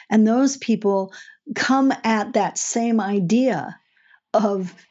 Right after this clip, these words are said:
<clears throat> the species reaching its full potential by helping people become more harmonized. So you see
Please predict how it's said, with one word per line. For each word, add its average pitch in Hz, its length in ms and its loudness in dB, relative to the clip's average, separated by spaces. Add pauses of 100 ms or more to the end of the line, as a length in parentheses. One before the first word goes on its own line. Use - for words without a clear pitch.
<clears throat> - 220 -20
the 208 480 2
species 214 680 -2
reaching 208 420 0
its 180 240 -6
full 202 260 0
potential 196 760 -2 (300)
by 220 240 2 (360)
helping 233 600 0
people 226 300 -2
become 214 380 0
more 220 140 2
harmonized. 202 760 -2
So - 160 0
you 220 180 6
see 220 400 0